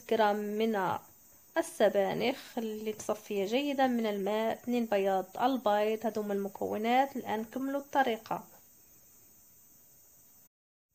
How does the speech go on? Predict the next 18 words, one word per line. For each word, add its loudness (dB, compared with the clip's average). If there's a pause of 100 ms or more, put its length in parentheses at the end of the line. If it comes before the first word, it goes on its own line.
(160)
بعد -2
ما -2
خلينا -2
العجين -4
يرتاح، -6
نقوم -4
بتجهيز -8
الحشوه، -2 (520)
آه، 0
اللي -4
هي 0
عباره -2
عن -8 (120)
سبانخ 0
والجبن -4
واثنين -4
من -4 (180)
بياض 2